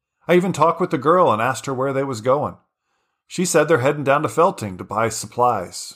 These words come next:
fabric or something. Won't be back to Karad for three days." Varen surveyed the city again, trying to avoid deciding.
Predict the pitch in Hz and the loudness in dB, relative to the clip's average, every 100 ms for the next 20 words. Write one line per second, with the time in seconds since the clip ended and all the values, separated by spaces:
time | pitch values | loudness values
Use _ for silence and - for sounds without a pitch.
0 | _ 123 131 104 98 90 98 87 110 104 | _ -2 -2 -2 -6 -8 -10 -10 -16 -20
1 | _ _ _ - 165 190 160 165 127 - | _ _ _ -2 0 2 2 0 -2 0
2 | 160 165 165 127 117 151 165 131 98 87 | 4 4 2 0 -4 -4 0 0 0 -6
3 | - - _ _ _ _ _ _ _ _ | -16 -18 _ _ _ _ _ _ _ _
4 | _ _ _ 107 110 107 98 - 120 110 | _ _ _ -2 2 2 0 -2 2 2
5 | 107 101 90 - 104 104 98 107 92 85 | 2 -2 -4 -4 -2 -2 -2 -4 -4 -8
6 | 85 107 104 101 107 92 90 113 104 101 | -6 -2 -2 -2 -4 -4 0 2 2 0
7 | 98 - 92 90 87 | -4 0 2 2 -4